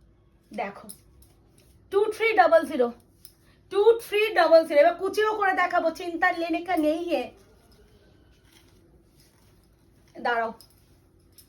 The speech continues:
একটু মুখের সুগন্ধ একটু টেনে নিচে নামিয়ে দাও। হ্যাঁ, এই যে আঁচলটা একটু তুলে দাও। দাঁড়াও, এই নাও, ঠিক এরকম লুক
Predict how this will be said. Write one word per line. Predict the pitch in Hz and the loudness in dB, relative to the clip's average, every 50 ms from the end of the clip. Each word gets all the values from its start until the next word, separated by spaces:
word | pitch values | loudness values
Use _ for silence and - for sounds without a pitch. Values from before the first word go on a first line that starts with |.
| _ _ - - - _ _ _ _ _ _ _ _ - _ _ _ _ _ _ _ _ _ _ _ _ _ _ _ _ _ _ _ _ _ _ _ - | _ _ -20 -20 -20 _ _ _ _ _ _ _ _ -20 _ _ _ _ _ _ _ _ _ _ _ _ _ _ _ _ _ _ _ _ _ _ _ -14
একটু | 262 359 349 | -10 -8 -6
মুখের | 359 359 415 | -6 -6 -6
সুগন্ধ | 359 - 359 359 349 | -4 0 0 0 0
একটু | 359 370 - - - _ _ - | 0 -4 -8 -10 -14 _ _ -10
টেনে | 381 381 349 370 339 | -8 -6 -4 -2 0
নিচে | 349 349 349 | 0 -2 0
নামিয়ে | 359 359 359 359 359 | -2 -2 -2 -2 -4
দাও। | 403 - - - | -6 -8 -8 -10
হ্যাঁ, | 220 226 214 185 185 185 - _ _ _ _ _ _ _ _ _ - - _ _ _ _ _ _ _ _ _ - | -12 -12 -10 -12 -14 -16 -20 _ _ _ _ _ _ _ _ _ -20 -20 _ _ _ _ _ _ _ _ _ -12
এই | 233 233 226 226 226 220 214 208 202 185 | -8 -6 -4 -4 -4 -6 -8 -10 -10 -12
যে | 175 165 - - - _ _ _ _ _ _ _ _ _ _ _ _ _ _ _ _ _ _ _ _ _ _ _ _ _ _ _ _ _ _ _ _ _ _ _ _ _ _ _ _ _ _ _ _ _ _ _ - | -14 -18 -20 -20 -20 _ _ _ _ _ _ _ _ _ _ _ _ _ _ _ _ _ _ _ _ _ _ _ _ _ _ _ _ _ _ _ _ _ _ _ _ _ _ _ _ _ _ _ _ _ _ _ -8
আঁচলটা | 269 294 311 349 339 330 339 | -8 -8 -8 -8 -10 -12 -12
একটু | 320 - | -12 -12
তুলে | - 339 320 320 | -10 -6 -6 -6
দাও। | 302 311 - - - _ _ _ _ _ _ _ _ _ - | -6 -8 -12 -20 -20 _ _ _ _ _ _ _ _ _ -12
দাঁড়াও, | - - - - - - _ - - - - - _ _ _ _ - | -10 -10 -10 -12 -16 -20 _ -20 -20 -20 -20 -20 _ _ _ _ 0
এই | 294 294 294 277 254 202 | 0 2 2 0 -2 -4
নাও, | 196 208 185 - - _ _ _ _ _ _ _ _ _ _ _ _ _ _ - | -8 -12 -14 -16 -20 _ _ _ _ _ _ _ _ _ _ _ _ _ _ -4
ঠিক | 359 453 523 539 554 - - - - | 0 2 2 2 0 -4 -10 0 2
এরকম | 311 302 320 320 320 381 381 359 | 4 4 4 2 0 0 0 2
লুক | 349 320 330 330 - | 2 2 2 -2 -6